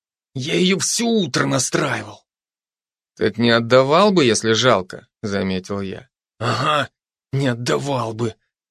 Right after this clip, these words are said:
Сокол смутился и бросил взгляд на Сашу. «Я как-то не очень боец». «Ты шутишь?» усмехнулся я. «Никто с тобой здесь не стал бы драться из-за гитары. Общественное место, полно людей, а эти»,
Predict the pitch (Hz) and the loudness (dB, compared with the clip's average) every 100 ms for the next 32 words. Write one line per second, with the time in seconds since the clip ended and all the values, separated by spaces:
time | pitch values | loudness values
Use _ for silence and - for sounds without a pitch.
0 | _ - - - 127 - 135 117 180 147 | _ -6 -6 -4 -4 -2 -2 2 4 4
1 | 120 107 120 120 113 107 117 107 110 107 | 0 0 0 0 -2 0 2 2 2 0
2 | 101 - - - - _ _ _ _ _ | 0 -2 -6 -10 -18 _ _ _ _ _
3 | - 127 131 165 131 - 170 190 202 160 | -4 -2 0 -2 -2 0 6 8 8 6
4 | - 127 120 135 139 123 - - - _ | 0 -2 0 0 0 -2 -2 -6 -8 _
5 | _ _ _ _ _ _ _ _ _ - | _ _ _ _ _ _ _ _ _ -4
6 | 147 165 - 262 302 - 151 - - _ | -2 0 -2 -2 -2 2 2 2 -4 _
7 | - 120 123 117 135 120 - 117 107 98 | -4 -2 0 -2 0 -2 0 2 2 -2
8 | - _ _ _ _ _ _ 160 202 196 | -10 _ _ _ _ _ _ 2 2 4
9 | 254 - 233 220 220 220 202 220 214 233 | 4 6 6 6 6 4 4 4 6 4
10 | 165 147 156 - 165 131 127 120 131 131 | 4 2 4 4 4 0 -2 0 -4 -4
11 | 139 - 170 127 - - _ _ _ - | -4 2 4 4 0 -12 _ _ _ -10
12 | - 233 214 - 165 156 147 151 156 - | -2 4 4 4 2 4 4 4 4 2
13 | 117 131 156 170 175 143 120 156 151 117 | 2 4 6 6 4 4 2 4 4 6
14 | 156 - - 247 117 95 | 4 4 4 2 0 -2